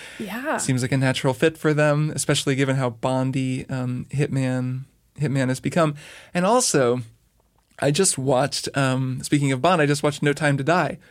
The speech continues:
Speaker 2: Great movie, by the way. Really liked it. Haven't loved all the Daniel Craig, uh, James Bond movies, but I like this one. And it's super funny because the MacGuffin, like, the supervillain's, like, you know, weapon in, in that film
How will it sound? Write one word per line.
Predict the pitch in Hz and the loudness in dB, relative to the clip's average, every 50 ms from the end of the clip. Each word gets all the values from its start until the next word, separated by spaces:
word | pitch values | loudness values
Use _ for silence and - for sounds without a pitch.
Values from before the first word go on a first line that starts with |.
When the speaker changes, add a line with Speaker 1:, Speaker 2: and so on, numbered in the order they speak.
| _ | _
Speaker 2:
Great | - 214 233 233 | 2 4 4 4
movie, | 240 254 226 214 | 4 2 2 4
by | 160 151 135 | 4 6 6
the | 127 | 6
way. | 120 113 110 107 - - | 4 2 2 0 -2 0
Really | 175 190 208 | 2 4 4
liked | 196 196 214 214 208 160 | 4 4 2 2 2 0
it. | 123 104 - - | 0 0 -2 -2
Haven't | 151 170 175 190 208 180 | 0 0 2 2 0 0
loved | 175 175 185 180 175 | 2 0 0 0 0
all | 175 170 | 0 0
the | 170 180 170 | 0 0 0
Daniel | 180 175 175 170 170 | 0 0 0 -2 -2
Craig, | 165 - 180 170 165 170 165 170 - | -2 -2 0 0 0 0 -2 -6 -8
uh, | - 165 160 160 | -6 -6 -4 -4
James | - 170 175 175 | -4 -4 -4 -4
Bond | - 180 175 160 | -4 -4 -2 -2
movies, | 135 131 123 - - | -2 -2 -4 -8 -6
but | - 135 | -4 -2
I | 143 | 0
like | 156 156 151 156 | 2 2 2 0
this | 160 147 - | -2 -2 0
one. | 156 139 123 - - - - - - - | 0 -2 -2 -4 -10 -18 -16 -18 -8 -2
And | - 156 | 0 2
it's | 170 165 - | 2 2 2
super | - - 214 185 202 180 | 0 0 2 2 2 2
funny | 180 - 190 190 185 175 | 2 2 2 2 2 2
because | 147 147 143 143 - 156 151 139 139 135 120 - - _ | 2 0 -2 -4 -2 0 2 2 2 0 -2 -8 -10 _
the | - 120 120 139 139 127 | -10 -4 0 0 0 0
MacGuffin, | 131 131 113 - 135 139 139 - - 180 196 214 233 226 196 - | 0 -2 -2 0 0 0 0 0 -2 -2 0 0 0 -2 -2 -2
like, | - 135 127 131 - - | 0 0 0 0 0 0
the | - 139 135 131 | 0 0 0 0
supervillain's, | 110 - - - 147 147 147 143 131 156 151 147 143 143 139 139 139 135 135 131 - - - - - - - - - - _ _ _ _ - - - - - | 0 -2 -2 -2 -2 -2 -2 -2 0 0 0 0 0 0 0 -2 -2 -2 -4 -6 -8 -10 -14 -18 -20 -20 -20 -20 -20 -20 _ _ _ _ -20 -20 -16 -8 -2
like, | 135 139 131 123 - - | 0 0 0 0 -2 -2
you | 143 139 | 0 2
know, | 127 127 127 | 2 2 2
weapon | 127 120 135 139 - 170 170 180 185 196 | 2 0 -2 0 0 2 2 2 2 2
in, | 190 - 143 143 139 139 135 131 - - | 2 2 2 2 2 2 0 -4 -4 -2
in | - 143 139 135 | 0 2 2 4
that | 135 131 131 - | 2 0 0 -2
film | - - 208 226 220 160 123 120 123 135 | -2 0 2 4 4 4 2 0 -2 -6